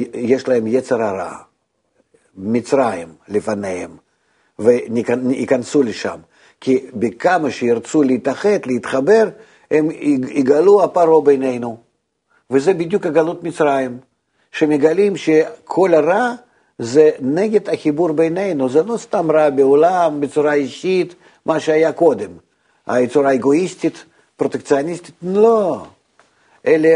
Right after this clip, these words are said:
רע זה הנכון, בראתי יצר רע, זה שהוא מ-, מ-, מ-, מפריע לחיבור שלנו. ו-, וזה בעצם הפרעה, שנמצא בתוכנו,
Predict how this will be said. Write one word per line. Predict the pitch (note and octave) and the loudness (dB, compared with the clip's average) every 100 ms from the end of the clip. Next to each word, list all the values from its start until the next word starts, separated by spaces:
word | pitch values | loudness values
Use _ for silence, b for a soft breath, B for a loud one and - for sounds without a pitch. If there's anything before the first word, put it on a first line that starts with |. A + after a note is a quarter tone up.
| D#3 | 4
רע | F#3 G3 | 2 0
זה | F3 F3 E3+ | 0 2 2
הנכון, | D3+ D3 C3+ - F3 D#3 | 2 -2 -4 -2 0 0
בראתי | D3 D#3+ D3+ D3 | 0 0 0 0
יצר | D3 - D3+ | 0 0 0
רע, | D#3+ E3+ | 2 2
זה | C#3+ D#3 | 4 2
שהוא | D3 E3 D3+ - - _ - D3+ | 2 2 0 -4 -20 _ -2 0
מ-, | |
מ-, | D#3 - D#3 D#3 D#3+ D#3 C#3 C#3 C3+ | 0 -2 -2 0 0 0 0 -4 -2
מ-, | C#3+ D3 | 0 2
מפריע | D3 B2 C#3 D#3+ F3+ E3+ | 0 0 2 4 4 4
לחיבור | D#3+ - D3+ C3+ G3 F3 | 2 -2 -2 0 0 0
שלנו. | - D3 A#2+ F#2+ - - _ _ _ _ _ _ _ _ _ _ _ _ _ _ _ _ - | -2 -2 -2 -6 -10 -20 _ _ _ _ _ _ _ _ _ _ _ _ _ _ _ _ -12
ו-, | - - C3 A#3+ | -2 2 2 2
וזה | A3 A2 G2 F#3 | 0 0 0 0
בעצם | F#3 F#3 D3+ D3+ | 2 0 2 0
הפרעה, | C3+ B2 C3 G#2+ F2+ - _ | 0 -2 -2 -4 -8 -14 _
שנמצא | - C#3+ C3+ B2+ E3+ | -2 -2 0 -2 -2
בתוכנו, | D3+ D3 - D3 - F#3+ G3 D#3+ G#2+ | 0 0 -2 -2 -2 0 2 0 -2